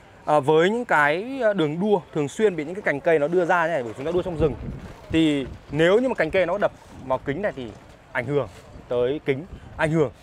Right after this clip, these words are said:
tới cái việc, à, đua xe. Chính vì vậy mà cần phải có một cái bộ phận như thế này để giúp bảo vệ cái vị trí này, cũng như là gạt cây ra để chúng ta có thể, à, lái xe một cách an toàn. So với cả một chiếc xe nguyên bản thì trên chiếc, à, Triton mà tham dự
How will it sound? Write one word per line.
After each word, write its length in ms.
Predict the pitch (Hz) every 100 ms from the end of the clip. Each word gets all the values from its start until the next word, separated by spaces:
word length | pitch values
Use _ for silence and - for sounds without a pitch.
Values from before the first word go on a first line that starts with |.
| -
tới 200 | 123 117
cái 140 | 120 165
việc, 160 | 156 - -
à, 60 | 110
đua 140 | 147
xe. 240 | 151 160 135 - - -
Chính 120 | 147
vì 60 | 180
vậy 180 | 175
mà 120 | 135 113
cần 200 | 123 110
phải 100 | 98
có 160 | 113
một 60 | 131
cái 100 | 151
bộ 80 | -
phận 180 | 139
như 80 | 120
thế 100 | 123
này 140 | 131 131 - - - - -
để 80 | 98
giúp 200 | 202 185
bảo 120 | 120
vệ 260 | 113 151
cái 140 | 127 147
vị 100 | 170
trí 160 | - 151
này, 140 | 175 - - - -
cũng 160 | 196
như 120 | 196
là 180 | 175 131 - - -
gạt 160 | 120 -
cây 140 | 147
ra 160 | 139 131
để 60 | 107
chúng 120 | 117
ta 220 | 139 123
có 100 | 117
thể, 200 | 117 131 90 - - - -
à, 180 | 104 98
lái 200 | 101 120
xe 200 | 156 127
một 80 | 107
cách 100 | 139
an 120 | 123
toàn. 160 | 127 - - - - -
So 280 | - 240
với 100 | 233
cả 160 | 240 185
một 180 | 135 135 - -
chiếc 220 | - 285
xe 220 | - 220
nguyên 240 | 208 226 220
bản 220 | 202 110 87 - -
thì 240 | 170 151 139
trên 200 | 208 190
chiếc, 260 | 202 233 -
à, 360 | 185 175 165
Triton 520 | 160 180 170 143 123
mà 100 | 123
tham 160 | 117
dự 80 | 160